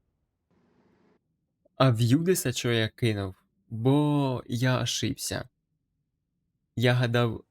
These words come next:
що це він дав постріл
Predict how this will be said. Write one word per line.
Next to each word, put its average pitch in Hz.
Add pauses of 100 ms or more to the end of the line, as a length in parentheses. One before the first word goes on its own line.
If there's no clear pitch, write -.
що 120
це 117 (140)
він 127 (800)
дав 107 (180)
постріл 110